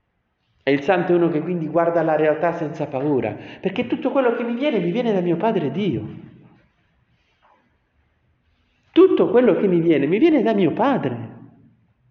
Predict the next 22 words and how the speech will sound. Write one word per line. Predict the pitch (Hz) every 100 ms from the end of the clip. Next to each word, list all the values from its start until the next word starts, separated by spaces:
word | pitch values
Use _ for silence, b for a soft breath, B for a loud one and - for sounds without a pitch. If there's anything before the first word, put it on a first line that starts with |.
| _
Anche | 262 302 311
quella | 277 262
cosa | 269 262
terribile, | 247 208 240 180 143 - - -
anche | 269 294
quella | 277 254
cosa | 254 247
dolorosa, | 226 208 190 214 175 202
anche | 269 277
quella | 262 254
cosa | 269 254
fastidiosa, | 240 - 202 202 202 180 - - - -
mi |
viene | 226 302
da | 262
Dio | 202
Padre. | 214 240
Allora, | 254 214 - - - -
allora | 247 247 156
guarda | 170 220 202 190
la | 180
realtà | 180 180 180 226 240 240 - -